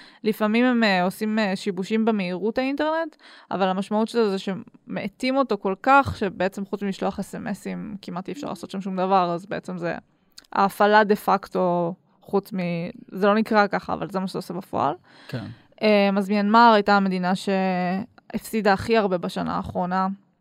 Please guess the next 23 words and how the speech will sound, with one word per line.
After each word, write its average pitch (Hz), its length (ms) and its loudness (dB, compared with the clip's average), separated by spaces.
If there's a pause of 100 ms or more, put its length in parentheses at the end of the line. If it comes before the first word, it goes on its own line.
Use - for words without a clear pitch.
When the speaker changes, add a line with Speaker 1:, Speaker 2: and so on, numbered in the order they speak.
(520)
Speaker 1:
משיבושי 196 1400 -4
אינטרנט, 196 560 -2
אה, 175 280 -4 (280)
שכאלה. 214 560 0 (640)
אה, 202 180 0
היא 190 120 0
הפסידה 190 220 -6
שתיים 196 280 -2
נקודה 196 160 -4
שמונה 202 320 -2
מיליארד 175 400 -4
דולר. 285 460 4 (680)
אה, 196 300 4
בשבעים 208 440 -2
וחמש 226 360 0
אחוז 226 340 0
מהפעמים 202 600 0
שמדינות 180 800 -4
הפסיקו 202 320 -6
את 196 100 -6
האינטרנט 196 500 -2
בצורות 196 520 -2
האלה, 196 580 2